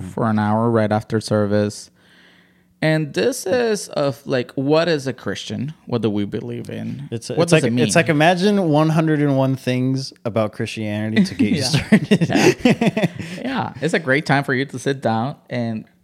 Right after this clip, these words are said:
Speaker 1: ask the pastors, like, Hey,
Speaker 2: Mm-hmm.
Speaker 1: what does it mean for me to be part of this church?
Speaker 2: Mm-hmm.
Speaker 1: What does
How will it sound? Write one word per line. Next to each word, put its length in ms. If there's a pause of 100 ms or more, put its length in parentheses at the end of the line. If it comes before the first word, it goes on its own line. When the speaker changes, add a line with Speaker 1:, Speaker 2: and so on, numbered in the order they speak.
(120)
Speaker 1:
ask 320
the 100
pastors, 500
like, 120
Hey, 340 (100)
Speaker 2:
Mm-hmm. 160 (640)
Speaker 1:
what 180
does 140
it 60
mean 280
for 180
me 220
to 140
be 100
part 260
of 120
this 200
church? 460
Speaker 2:
Mm-hmm. 240 (840)
Speaker 1:
What 180
does 320